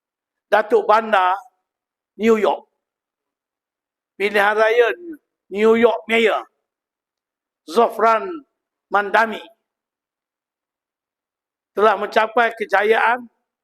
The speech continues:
luar biasa. Beliau ni seorang Islam dan membuat pengakuan terbuka, beliau adalah Demokrat Sosialis.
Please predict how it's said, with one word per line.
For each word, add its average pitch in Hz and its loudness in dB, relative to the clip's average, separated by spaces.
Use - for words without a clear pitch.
luar 208 4
biasa. 233 -2
Beliau 240 4
ni 330 -2
seorang 233 0
Islam 208 -2
dan 196 2
membuat 214 0
pengakuan 220 0
terbuka, 220 0
beliau 254 4
adalah 196 0
Demokrat 233 0
Sosialis. - -8